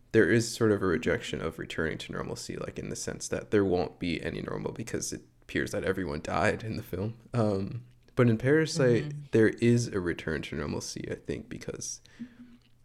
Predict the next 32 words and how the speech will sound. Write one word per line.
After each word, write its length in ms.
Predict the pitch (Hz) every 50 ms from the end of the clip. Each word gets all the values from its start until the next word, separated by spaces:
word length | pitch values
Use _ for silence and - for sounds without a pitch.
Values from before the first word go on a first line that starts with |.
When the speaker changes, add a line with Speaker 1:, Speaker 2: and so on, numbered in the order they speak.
| _ _ _ _ - _ _ -
Speaker 1:
even 300 | 131 127 117 117 107 101
though 160 | 98 92 92
that 220 | 85 80 76 - - -
all 160 | 90 92 85
this 180 | 92 80 - -
violence 400 | - 73 85 85 90 - - -
happens 420 | - - - - 117 - - -
in 100 | - -
this 120 | - -
house, 360 | - 117 107 120 117 - - -
there's 240 | - - - -
a 40 | -
new 340 | - 90 101 117 123 120 123 - - _ -
family 480 | - - - 90 90 - - - - 123 123 -
that's 200 | - - - -
living 220 | - - - -
in 100 | - -
the 60 | - -
house. 540 | - 104 107 110 123 123 - - - - - - _ _ - - - - - - - - - - - - - - -
And 460 | 110 101 98 95 95 92 95 95 92
Speaker 2:
Mm. 60 | - -
Speaker 1:
the 80 | 104
Kim 220 | - - 107 101 101
family 440 | - 95 98 98 98 101 98 95
has 260 | 107 113 104 92 95 104
returned 720 | 92 - - - - - 147 135 110 107 110 107 110 113 - _ _ _ -
to, 680 | - - 117 110 107 107 104 98 101 101 - 107 - - _ _ _ _ _ _ _ _ _ _ _ - -
uh, 360 | 101 95 85 85 98 - - - -
their 200 | - 110 107 90
own, 400 | 90 101 101 95 101 - - 117 - _ - _ _ _ _ _ _ _ _ _ _ _ _ - 92
uh, 240 | 87 76 78 82 - - - _
dwelling. 560 | - - 107 101 117 117 101 87 - - -